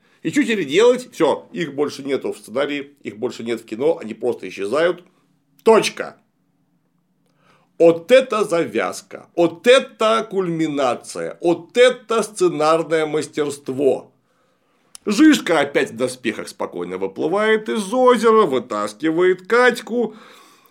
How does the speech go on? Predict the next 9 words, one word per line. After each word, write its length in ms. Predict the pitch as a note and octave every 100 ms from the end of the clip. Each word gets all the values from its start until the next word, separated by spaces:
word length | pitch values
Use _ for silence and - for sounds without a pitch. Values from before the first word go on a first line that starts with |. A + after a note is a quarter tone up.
| _ _ _ _
Ну, 180 | A#3 D#4+
и 80 | C4+
она 220 | A3 G#3
такая: 300 | F3 F3 F3+ -
«О!» 760 | C4 B3+ F#4 F4 D#4 C#4 A3 E3 - _ _ _ -
и 80 |
умирает. 500 | A#3+ E3+ - A2 - _ _ _ _ _
Все. 400 | - - - B2+ - _ _ _ _ _ _ _ _ _ _ _ _ _
Все. 380 | - - - E3